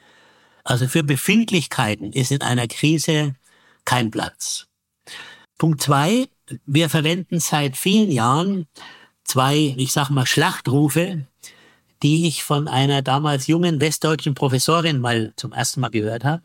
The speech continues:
Der erste Schlachtruf heißt Winning the Princess. Das heißt, in unserem Jahreszielplan steht immer eine Prinzessin,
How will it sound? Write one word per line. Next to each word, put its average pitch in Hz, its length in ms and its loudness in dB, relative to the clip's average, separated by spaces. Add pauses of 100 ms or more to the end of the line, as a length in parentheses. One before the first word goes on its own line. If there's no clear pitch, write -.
(520)
Der 110 80 0
erste 143 320 0
Schlachtruf 143 480 0 (200)
heißt 123 260 -2
Winning 156 520 2
the 135 80 2
Princess. 180 800 -2
Das 127 200 -2
heißt, 135 200 0
in 139 140 -2
unserem 139 320 0
Jahreszielplan 139 1040 0 (260)
steht 131 320 -2
immer 196 460 0
eine 143 200 0
Prinzessin, 135 840 0